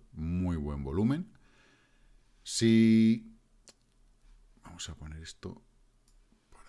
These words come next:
aquí, por toda esta zona. Fijaros que aquí, aquí se fue apoyo, aquí casi resistencia, lo perdió, volvió a subir, bueno, es una zona un poquito embarrada. Aquí resistencia, aquí resistencia, con lo cual,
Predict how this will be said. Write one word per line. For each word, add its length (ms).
aquí, 340
por 180
toda 140
esta 200
zona. 320
Fijaros 240
que 80
aquí, 340
aquí 200
se 120
fue 180
apoyo, 720
aquí 300
casi 240
resistencia, 840
lo 180
perdió, 580
volvió 280
a 20
subir, 800
bueno, 220
es 160
una 140
zona 520
un 120
poquito 600
embarrada. 680
Aquí 180
resistencia, 840
aquí 260
resistencia, 640
con 160
lo 80
cual, 340